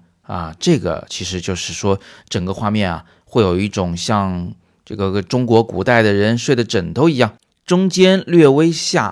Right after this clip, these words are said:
凹的这么一种画面效果。它的一个典型特征呢，是所有事物只要一靠近画面边缘，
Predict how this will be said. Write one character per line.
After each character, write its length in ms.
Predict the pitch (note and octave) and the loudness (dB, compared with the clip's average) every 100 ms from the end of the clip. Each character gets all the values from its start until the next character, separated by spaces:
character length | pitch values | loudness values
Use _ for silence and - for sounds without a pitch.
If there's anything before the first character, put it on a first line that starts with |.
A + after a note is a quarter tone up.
| - | 0
凹 260 | E3 G3 G#3 | 2 4 2
的 140 | - | 0
这 120 | - | -4
么 120 | G2+ | -4
一 20 | F2 | -4
种 160 | D#2+ | -8
画 160 | - F#2 | -8 -8
面 140 | D#2+ | -8
效 160 | F2 D#2+ | -10 -10
果。 240 | - - _ _ _ _ _ _ _ | -12 -14 _ _ _ _ _ _ _
它 160 | - | -4
的 80 | E3 | -2
一 80 | B2 | 0
个 100 | B2 | -2
典 380 | - A#2 F#2 E2 | -2 0 0 0
型 220 | F2 A2+ | -4 -4
特 180 | D#3+ A#2 | -2 -2
征 220 | A2+ C#3 | -2 -2
呢， 180 | G#2+ D#2 - _ - | -4 -4 -14 _ -10
是 200 | - G#2 | -6 -4
所 240 | - A#2+ | -2 4
有 140 | G3 E3+ | 4 4
事 220 | - G#2 | -2 -6
物 120 | F#2 | -6
只 140 | F2+ | -4
要 160 | G2 D3+ | 0 0
一 80 | G#2+ | -2
靠 220 | G#2+ G#2 | -4 -4
近 120 | G2 | -4
画 160 | E2+ G2+ | -4 -4
面 160 | F#2 | -4
边 160 | F2 A2 | -4 -4
缘， 240 | G2 D2+ | -4 -8